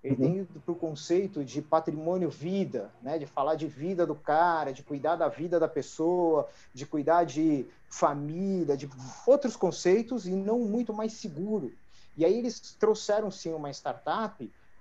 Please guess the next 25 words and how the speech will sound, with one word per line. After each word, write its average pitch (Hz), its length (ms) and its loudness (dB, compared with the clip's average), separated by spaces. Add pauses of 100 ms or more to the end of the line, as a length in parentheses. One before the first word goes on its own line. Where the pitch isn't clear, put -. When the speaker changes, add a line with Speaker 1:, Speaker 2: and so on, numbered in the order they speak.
Speaker 1:
pra 165 140 2
trazer 165 380 0
um 196 120 0
serviço 170 960 -2 (320)
de, 180 580 -2
ahn, 151 1120 4 (260)
de 135 200 -16
self-service. 175 840 2
Eles 143 220 -8
passam 208 420 0
a 180 60 -4
contratar 165 600 -2
pacotes 247 960 2
de 170 140 -8
seguro, 139 580 -6 (580)
aonde 214 520 4
você 208 320 0
cadastra 143 800 0 (460)
todos 285 380 4
os 180 200 -2
bens 185 420 4
que - 80 -12
você 147 300 -4
quer 139 160 -2
segurar 196 640 4